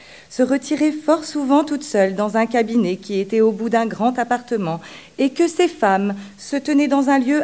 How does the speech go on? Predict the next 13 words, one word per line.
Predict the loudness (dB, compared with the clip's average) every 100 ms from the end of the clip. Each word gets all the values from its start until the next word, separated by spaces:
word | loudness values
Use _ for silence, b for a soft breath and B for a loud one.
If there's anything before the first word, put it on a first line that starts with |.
| 0
assez | -2 -2 -2
éloigné, | 0 2 2 2 2 0 0
ayant | 0 2 0 0 0 -4
remarqué | -6 0 2 2 0 -2 -6 -6
tout | -6
cela, | -8 -6 -4 -6 -12 -20 B B B B B -4
il | -2
résolut | 0 -2 -2 -2 -2 -4 -6
de | -8
l'y | -10 -12
surprendre | -12 -12 -12 -12 -6 -6 -6 -10 -14 B B B B
pour | -6 -6 -4
voir | -4 -2 -2 -2